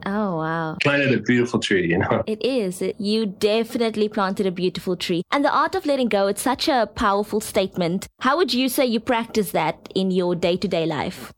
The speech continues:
Speaker 2: Well, meditation. <laughs> I mean, with yourself, try to, like, not run away from all the fears in your mind and just kinda just analyze it.
Speaker 1: Mm-hmm.
Speaker 2: Uh, it kinda pushes it away, you know? It's, uh, on the other fi-, side of fear is love.
Speaker 1: Oh, wow.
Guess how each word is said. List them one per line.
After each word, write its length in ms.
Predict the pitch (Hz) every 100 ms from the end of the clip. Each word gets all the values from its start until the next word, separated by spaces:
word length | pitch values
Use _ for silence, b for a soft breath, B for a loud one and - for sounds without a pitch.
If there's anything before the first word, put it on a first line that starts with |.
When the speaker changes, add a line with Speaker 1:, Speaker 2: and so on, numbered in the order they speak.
| _
Speaker 2:
Well, 340 | - 90 90 - - b b b -
meditation. 800 | 90 98 95 110 110 127 127 117
<laughs> 40 |
I 340 | 131 123 147 107
mean, 320 | 101 98 87 -
with 160 | - 110
yourself, 760 | 104 107 - - - 92 95
try 140 | 110 104
to, 100 | 104
like, 400 | 95 92 87 - - - _ _ -
not 220 | 107 92
run 140 | 104
away 260 | 107 101 104
from 360 | 101 104 92 87
all 100 | 104
the 80 | 90
fears 600 | - 110 110 107 - -
in 120 | 98
your 120 | 95
mind 320 | 95 113 180
and 100 | 202
just 160 | 90 -
kinda 240 | - 98 95
just 140 | -
analyze 520 | 95 101 98 98 101
it. 180 | 101 - _ _ _ _ -
Speaker 1:
Mm-hmm. 140 | 214
Speaker 2:
Uh, 300 | 220 196 170 139 _ _ _ _ _ _ _ _
it 180 | 104 101
kinda 260 | - 107 104 - _
pushes 340 | - 107 107 95
it 60 |
away, 360 | 95 104 87 - _ -
you 80 |
know? 280 | 87 90 95 -
It's, 160 | 92
uh, 180 | 90 87 - _ -
on 120 | 107
the 100 | 113
other 120 | 110
fi-, 240 | 117 113 -
side 300 | - 110 104
of 100 | 92
fear 280 | 110 101
is 160 | 85 -
love. 180 | 95 90
Speaker 1:
Oh, 440 | 185 180 175 165
wow. 540 | 160 143 135 127 -